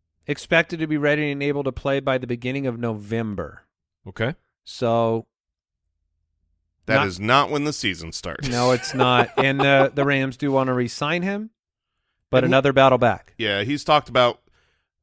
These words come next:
Speaker 3: uh, this was prior to the A C L injury, that he is willing to take a hometown discount, if you will, to stay with the Rams. The Rams, after the A C L, are saying they want him back, so that seems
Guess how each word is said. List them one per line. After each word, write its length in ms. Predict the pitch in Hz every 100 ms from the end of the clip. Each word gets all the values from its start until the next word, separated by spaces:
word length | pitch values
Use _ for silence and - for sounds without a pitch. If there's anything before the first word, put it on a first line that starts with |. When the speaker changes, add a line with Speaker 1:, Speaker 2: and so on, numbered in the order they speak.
| -
Speaker 3:
uh, 100 | 73
this 220 | 117 151 143
was 140 | 127
prior 680 | - - - 190 233 139 98
to 260 | - 123
the 400 | 101 113 101 90 -
A 140 | 117
C 200 | 104 -
L 160 | 110 104
injury, 340 | 110 101 104
that 160 | 98 104
he 100 | 117
is 140 | 110 107
willing 240 | 120 117
to 100 | 101
take 320 | - 123 156
a 300 | 101 98 92
hometown 560 | 90 135 113 120 117 107
discount, 460 | 120 - - 127 -
if 200 | 117 -
you 80 | 120
will, 300 | 131 131 120 - _
to 160 | - 123
stay 320 | - - 147
with 140 | 139
the 60 | 131
Rams. 420 | 123 127 123 120
The 80 | 113
Rams, 320 | 110 131 120 -
after 400 | 117 147 160 165
the 80 | 139
A 140 | 127
C 160 | 123 127
L, 100 | 117
are 80 | 117
saying 280 | - 123 113
they 40 |
want 200 | 110 113
him 60 | 104
back, 280 | 101 98 -
so 200 | 107 95 - _ _ -
that 200 | 113 -
seems 560 | 120 104 98 - -